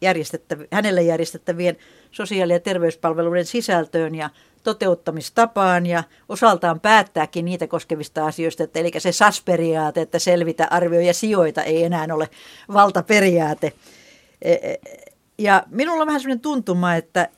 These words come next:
tämä itsemääräämisoikeus ei oikein toteudu, jos palveluvalikoima ei ole riittävä – ja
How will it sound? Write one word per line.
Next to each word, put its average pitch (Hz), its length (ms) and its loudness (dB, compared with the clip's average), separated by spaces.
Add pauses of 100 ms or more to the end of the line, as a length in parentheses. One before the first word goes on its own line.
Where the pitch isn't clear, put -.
(240)
tämä 220 140 2
itsemääräämisoikeus 185 1120 0
ei 208 160 -4
oikein 226 380 -2
toteudu, 180 520 0
jos 170 340 -2 (240)
palveluvalikoima 180 960 0
ei 160 180 -4
ole 160 160 -2
riittävä – 165 680 -6 (840)
ja 175 340 2